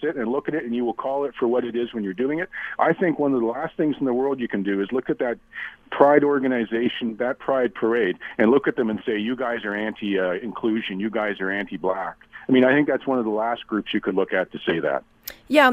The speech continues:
Speaker 2: I mean, it, it'll be interesting to see what and, and how this changes the complexion of this event. Um, you know, it, it's gotten an awful lot of attention right across the country. But I'm wondering, you know, for policing,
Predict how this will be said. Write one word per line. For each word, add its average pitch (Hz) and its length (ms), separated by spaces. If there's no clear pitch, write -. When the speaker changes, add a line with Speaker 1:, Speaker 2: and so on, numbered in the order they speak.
Speaker 2:
I 269 140
mean, 277 140
it, 262 140
it'll 254 260
be 262 40
interesting 269 320
to 214 80
see 220 500
what 190 340
and, 180 220
and 175 120
how 190 320
this 196 240
changes 185 640
the 175 80
complexion 185 640
of 160 260
this 165 300
event. 190 600
Um, 170 540
you 196 120
know, 175 180
it, 170 120
it's 180 120
gotten 202 240
an 165 220
awful 208 320
lot 156 180
of 147 60
attention 185 380
right 156 180
across 160 340
the 147 80
country. 214 500
But 226 240
I'm 233 160
wondering, 214 600
you 175 120
know, 165 280
for - 180
policing, 202 600